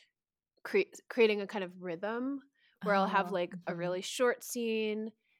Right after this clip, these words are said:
Speaker 1: and then a scene that's a little bit longer and then a scene that's,
Speaker 2: Yeah.
Speaker 1: like, a lot longer and then a short scene again. So it's,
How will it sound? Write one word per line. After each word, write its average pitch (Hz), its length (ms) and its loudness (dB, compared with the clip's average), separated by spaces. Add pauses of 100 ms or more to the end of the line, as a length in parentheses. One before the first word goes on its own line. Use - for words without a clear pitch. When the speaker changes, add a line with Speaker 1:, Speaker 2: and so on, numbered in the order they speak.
(400)
Speaker 1:
and 180 240 -2
then 175 140 -4
a 170 60 -8
scene 202 200 -4
that's 185 160 -6
a 185 100 -10
little 202 180 -2
bit 196 140 0
longer 196 880 -4
and 175 100 -8
then 170 120 -8
a 180 80 -8
scene 180 240 -6
that's, 175 220 -4
Speaker 2:
Yeah. - 0 -
Speaker 1:
like, 170 200 -6 (440)
a 175 40 -4
lot 202 300 4
longer 196 760 0
and 196 100 -6
then 185 80 -8
a 185 40 -12
short - 260 -2
scene 190 200 -6
again. 190 360 -6
So 202 200 -2
it's, - 320 -4